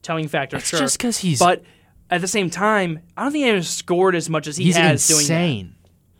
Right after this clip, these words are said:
Speaker 1: You know?
Speaker 2: Russ isn't putting up sixty
Speaker 1: That's
Speaker 2: points
Speaker 1: what I'm
Speaker 2: a
Speaker 1: saying.
Speaker 2: night.
Speaker 1: That's what I'm saying. He might be used, but I don't know if anyone
Speaker 2: Oscar
Speaker 1: on that list
Speaker 2: Robertson
Speaker 1: is, is
Speaker 2: definitely isn't
Speaker 1: scoring
Speaker 2: putting up
Speaker 1: like
Speaker 2: that
Speaker 1: that,
Speaker 2: much.
Speaker 1: you
Speaker 2: Yeah,
Speaker 1: know?
Speaker 2: yeah. And that's where I think,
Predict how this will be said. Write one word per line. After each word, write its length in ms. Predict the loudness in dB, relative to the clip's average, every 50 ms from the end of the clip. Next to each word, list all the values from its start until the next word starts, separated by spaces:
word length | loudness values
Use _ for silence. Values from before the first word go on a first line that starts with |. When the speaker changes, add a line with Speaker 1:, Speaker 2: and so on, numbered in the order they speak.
| _ _
Speaker 1:
You 140 | -6 -2 0
know? 60 | 2
Speaker 2:
Russ 200 | 2 2 2 2
isn't 220 | 0 -2 -2 -2 -2
putting 240 | -4 -4 -4 -4
up 100 | -4 -6
sixty 480 | -6 -6 -6 -6 -6 -6 -8 -8 -8 -4
Speaker 1:
That's 160 | -2 0 2
Speaker 2:
points 160 | 4 4 2
Speaker 1:
what 60 | 2 0
I'm 20 |
Speaker 2:
a 20 |
Speaker 1:
saying. 280 | 0 -2 -2 -2 -2 -4
Speaker 2:
night. 80 | -6 -6
Speaker 1:
That's 140 | -8 -6 -6
what 60 | -4
I'm 40 | -4
saying. 180 | -2 -2 -2
He 60 | 0 -2
might 140 | -2 -2
be 60 | -4 -4
used, 420 | -4 -2 0 0 0 0 -2 -2
but 200 | -4 -4 -4 -4 -2
I 60 | 0
don't 100 | 0 2
know 100 | 0 -2
if 60 | -2 -4
anyone 300 | -4 -2 -2 0 2 2
Speaker 2:
Oscar 140 | 2 2 2
Speaker 1:
on 20 | 2
that 40 |
list 140 | 2 2 4 2
Speaker 2:
Robertson 440 | 2 2 0 -4 -6 -8 -10 -8
Speaker 1:
is, 140 | -6 -6 -4
is 60 | -2 0
Speaker 2:
definitely 380 | 0 0 0 -2 -4 -4 0
isn't 120 | 2 4 6
Speaker 1:
scoring 360 | 6 6 6 6 4 0 -2 -4
Speaker 2:
putting 60 | -6
up 60 | -8
Speaker 1:
like 100 | -10 -10
Speaker 2:
that 60 | -12 -14
Speaker 1:
that, 60 | -14
Speaker 2:
much. 120 | -14 -14 -12
Speaker 1:
you 100 | -10 -6
Speaker 2:
Yeah, 100 | -4 -2
Speaker 1:
know? 280 | -2 -2 -4 -4 -8 -8
Speaker 2:
yeah. 300 | -6 -4 -4 -4 -4 -6 -10 -16 -20 -20 -20 -20 _
And 140 | -12 -8 -6
that's 200 | -6 -4 -4 -2
where 140 | -2 -2 -2
I 80 | -2
think, 360 | -4 -4 -6 -6 -6 -6 -8